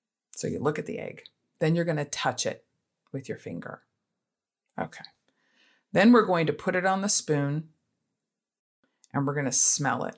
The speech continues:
and put it down. Then we're gonna bring it back up and we're going to touch it or kiss it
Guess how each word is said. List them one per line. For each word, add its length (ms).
and 180
put 160
it 120
down. 380
Then 140
we're 100
gonna 180
bring 240
it 100
back 240
up 240
and 360
we're 220
going 360
to 180
touch 460
it 180
or 160
kiss 480
it 340